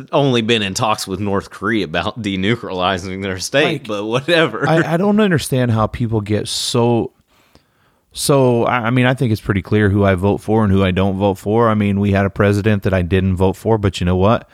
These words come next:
Speaker 2: He was our president, and I, I was in the same, like, vicinity. I was about twenty feet from him at one point and thought,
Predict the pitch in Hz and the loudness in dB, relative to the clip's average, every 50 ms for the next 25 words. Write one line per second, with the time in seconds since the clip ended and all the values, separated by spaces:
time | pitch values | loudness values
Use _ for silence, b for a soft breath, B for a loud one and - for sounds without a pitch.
0 | b b b b b b b b b - 120 113 107 101 101 90 90 87 90 87 | b b b b b b b b b 0 0 2 2 2 2 2 0 0 0 -2
1 | - - - 101 104 113 120 123 139 151 147 - _ _ _ _ _ _ - 104 | -4 -2 0 2 2 2 2 2 2 0 0 -4 _ _ _ _ _ _ -2 0
2 | 107 101 101 101 98 95 95 95 92 - - _ _ _ _ - - 139 165 175 | 0 2 0 0 0 -2 -2 -4 -6 -8 -10 _ _ _ _ -4 -2 0 0 0
3 | 139 104 120 175 202 156 113 113 107 107 104 101 - - 123 127 135 139 135 131 | -2 -2 -2 0 0 0 0 0 -2 -2 -2 -2 -2 0 0 2 2 2 0 0
4 | 120 113 104 - - 107 104 - _ - 110 107 123 120 - - 147 165 170 131 | 0 -2 -4 -4 -6 -6 -6 -6 _ -12 -6 -4 -2 -2 0 0 0 2 2 2
5 | 110 113 147 160 143 123 117 113 - - _ _ _ _ _ _ _ _ _ - | 2 2 2 0 0 0 0 0 0 -2 _ _ _ _ _ _ _ _ _ -6
6 | - 151 151 151 131 110 - 196 190 - - - 110 101 101 98 95 98 - - | -2 0 2 2 2 2 0 -2 -2 -2 -2 -2 -2 0 0 -2 -2 -4 -6 -4
7 | - 107 104 95 - - 113 104 95 85 - - - 117 110 98 - - 135 123 | -4 -2 -2 -2 -2 -2 -2 -2 -2 -4 -6 -6 -6 -6 -6 -6 -4 -2 0 2
8 | 120 117 110 101 - - | 2 2 2 0 -2 -6